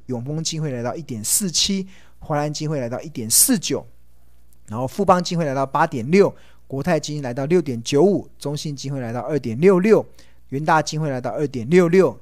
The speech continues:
开发金会来到一点九二，星光金会来到一点一，台新金会来到一点三三。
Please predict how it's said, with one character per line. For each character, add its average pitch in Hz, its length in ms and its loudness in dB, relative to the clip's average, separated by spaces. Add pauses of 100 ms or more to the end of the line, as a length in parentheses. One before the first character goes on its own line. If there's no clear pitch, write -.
开 151 160 -6
发 139 200 -2
金 139 160 -6
会 151 100 -2
来 120 100 -4
到 120 120 -2
一 175 40 -12
点 143 240 -2
九 143 220 0
二， 151 300 4
星 - 260 -8
光 147 180 -2
金 147 160 -8
会 147 120 -4
来 123 100 -6
到 123 100 -4
一 175 80 -6
点 156 240 -4
一， 190 240 0 (280)
台 131 120 -8
新 139 220 -6
金 139 160 -6
会 147 80 -2
来 123 100 -4
到 113 140 -6
一 147 80 -12
点 101 240 -10
三 196 240 2
三。 208 260 2